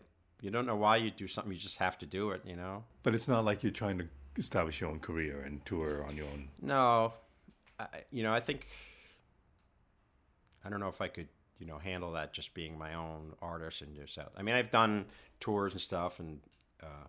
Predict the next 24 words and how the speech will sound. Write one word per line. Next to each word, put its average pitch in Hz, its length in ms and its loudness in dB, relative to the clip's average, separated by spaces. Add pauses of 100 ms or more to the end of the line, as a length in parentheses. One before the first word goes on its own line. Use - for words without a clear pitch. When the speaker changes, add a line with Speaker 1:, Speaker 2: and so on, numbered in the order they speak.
(420)
Speaker 1:
of 90 120 -6
my 85 200 -2
own. 82 240 -2
I've 80 100 -12
gone 85 140 -4
over 80 140 -6
to 73 60 -10
Europe 90 340 -4
a 87 40 -12
bunch, 82 440 -6
and 73 220 -16
'cause - 160 -10
the 98 80 -2
label 101 280 6
I 92 60 8
was 90 140 2
on 87 160 0
was 85 160 -4
in 80 80 -8
Paris, 82 540 0 (240)
Dixie - 240 -4
Frog 80 300 -6
Records. 82 480 -4
Speaker 2:
Right. 92 200 -4